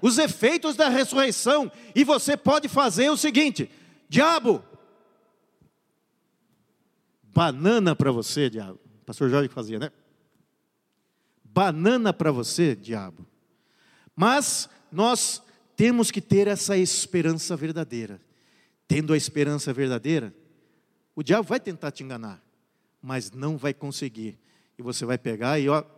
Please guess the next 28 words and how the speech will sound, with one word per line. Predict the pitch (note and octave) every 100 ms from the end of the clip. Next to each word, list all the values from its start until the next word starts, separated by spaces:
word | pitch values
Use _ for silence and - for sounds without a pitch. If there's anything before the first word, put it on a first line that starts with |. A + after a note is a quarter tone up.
| _
suma | - - - - C3+
daqui, | B2 B2 - C#3+
diabo. | B2 C3+ B2 A2+ _ _ _ _ _ _ _
Ou | D3+ F3+
agente | C#3+ - E3+ -
do | C#3+
diabo, | B2+ B2+ D#3+ C#3+ A2+
ou | A3+ A3+
quem | - A3
quer | - - F#3
que | -
seja | - E3 C#3
e | B2+
ve-, | C3 D3+
e | A2+
tenha, | - C#3+ A#2+ _ _ _ _ _
que | D3
venha | C3 D#3 C#3
a |
falar | A#2+ C3+ B2+ B2+
com | B2
você. | A2+ - A#2+ G#2+ _ _ _ _ _
Então, | G3+ B3+ G3+ -
nós | - G3 A#3+
temos | - C#4+ C4+ G3
essa | B3 B3+
esperança | - - A3 A#3 A3 A3+
verdadeira. | A3 G#3 G#3+ G#3 F#3+ C#3+